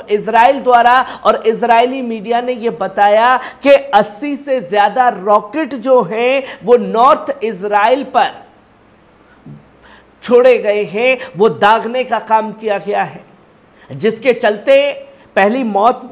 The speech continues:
की पुष्टि भी हुई है, कई घायल भी हुए हैं, जो कि अब सीधे सीधे इजरायली शहर में घुस रहे हैं। और यही है सबसे बड़ा failure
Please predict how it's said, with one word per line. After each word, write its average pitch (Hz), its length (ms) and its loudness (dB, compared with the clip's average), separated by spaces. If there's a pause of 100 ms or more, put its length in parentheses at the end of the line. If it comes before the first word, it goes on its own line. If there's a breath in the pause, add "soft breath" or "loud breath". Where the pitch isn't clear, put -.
(160)
की 262 120 -8
पुष्टि 226 420 -6
भी 262 160 -6
हुई 254 240 -4
है, 254 260 0 (400 loud breath)
कई 226 200 4
घायल 196 460 0
भी 262 180 -2
हुए 262 320 -2
हैं, 277 340 -2 (200 loud breath)
जो 220 140 2
कि 262 160 0
अब 262 160 4
सीधे 269 440 -2
सीधे 254 480 2 (260 loud breath)
इजरायली 226 680 2
शहर 226 400 0
में 214 200 -10
घुस 208 160 -6 (160)
रहे 196 220 -2
हैं। - 260 -10 (540 loud breath)
और 202 140 4
यही 220 420 0
है 277 440 -2
सबसे 262 460 0
बड़ा 247 300 2
failure 240 580 -2